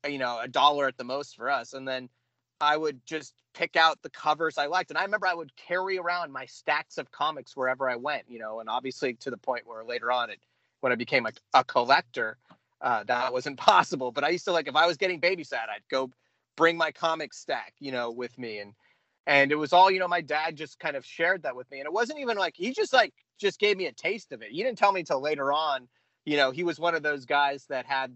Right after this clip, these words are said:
the, uh, uh, the mom throw out their, you know, it was that thing of, like, "Yeah, I used to have a great comic, uh, collection. Then my mom threw it out."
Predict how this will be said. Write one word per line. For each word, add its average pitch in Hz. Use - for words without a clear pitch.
the, 127
uh, 107
uh, 127
the 147
mom 143
throw 139
out 123
their, 113
you 180
know, 165
it 170
was 165
that 165
thing 151
of, 117
like, 131
"Yeah, 190
I 226
used 269
to -
have 160
a 143
great 143
comic, 139
uh, 139
collection. 156
Then 135
my 113
mom 135
threw 104
it 101
out." 101